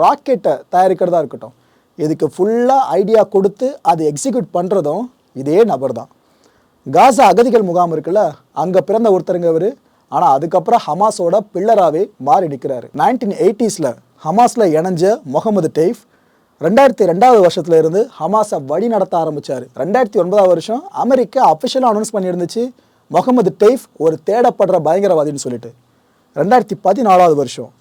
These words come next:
இஸ்ரேல் ஒரு தாக்குதல் நிகழ்த்துதுங்க இந்த முகமது டெய்ஃபை குறி வச்சு. ஏன்னா, இவர் வளர்ந்தாருன்னா ஹமாஸும் பெருசா வளர்ந்துரும்னு சொல்லிட்டு இவரை வேற இருக்க அப்ப தாக்குதல் நடத்தியிருந்தாங்க. அப்ப என்ன ஆயிடுச்சு?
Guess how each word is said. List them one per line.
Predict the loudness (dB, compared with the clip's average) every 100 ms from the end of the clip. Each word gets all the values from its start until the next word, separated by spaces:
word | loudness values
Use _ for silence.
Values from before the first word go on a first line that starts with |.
| _ _ _ -6
இஸ்ரேல் | -4 -2 2 4
ஒரு | 2 2
தாக்குதல் | -2 0 0 -2 -2
நிகழ்த்துதுங்க | -4 -4 -6 -8 -12 _ -14
இந்த | -6 -2 -2
முகமது | 0 0 0 2
டெய்ஃபை | 0 0
குறி | -6 -6 -6
வச்சு. | -10 -20 _ _ _ -8
ஏன்னா, | -4 -2 2
இவர் | 2 4
வளர்ந்தாருன்னா | 4 4 2 2 -4 -4
ஹமாஸும் | -6 -2 -2 -2 -4
பெருசா | -4 -2 -2 0
வளர்ந்துரும்னு | 0 -2 -2
சொல்லிட்டு | -4 -2 0 -2 -4 -2
இவரை | 2 4
வேற | 4 2 2
இருக்க | 0 0 0
அப்ப | 0 0
தாக்குதல் | 0 0 -2 -4
நடத்தியிருந்தாங்க. | -6 -8 -8 -12 -18 _ _ _ _ _ -12
அப்ப | -6 -2
என்ன | 0 0
ஆயிடுச்சு? | 0 -2